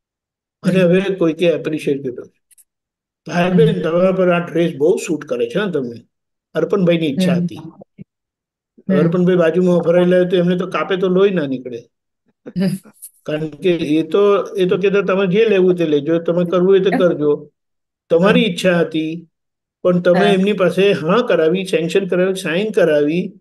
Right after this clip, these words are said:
Speaker 1: અને હવે જ્યારે
Speaker 2: હમ.
Speaker 1: એપ્રિશિએશન આવ્યું ને, ત્યારે પોતાને
Speaker 2: હમ.
Speaker 1: તો ગમ્યું જ છે,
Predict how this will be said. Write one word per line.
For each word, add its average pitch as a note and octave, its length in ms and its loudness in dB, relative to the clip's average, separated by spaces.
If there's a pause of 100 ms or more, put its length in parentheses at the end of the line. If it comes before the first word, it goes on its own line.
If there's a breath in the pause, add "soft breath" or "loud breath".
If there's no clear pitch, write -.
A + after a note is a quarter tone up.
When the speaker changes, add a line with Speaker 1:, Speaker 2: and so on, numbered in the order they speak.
(420)
Speaker 1:
અને E3+ 140 0
હવે F3+ 160 4
જ્યારે F#3 220 4
Speaker 2:
હમ. E3 60 4
Speaker 1:
એપ્રિશિએશન G3+ 680 -2
આવ્યું A3 440 2
ને, F3+ 380 0 (420)
ત્યારે F#3 160 2
પોતાને F#3 360 0
Speaker 2:
હમ. F3+ 60 2
Speaker 1:
તો G#3+ 100 4
ગમ્યું B3 380 2
જ - 20 -14
છે, E3+ 400 0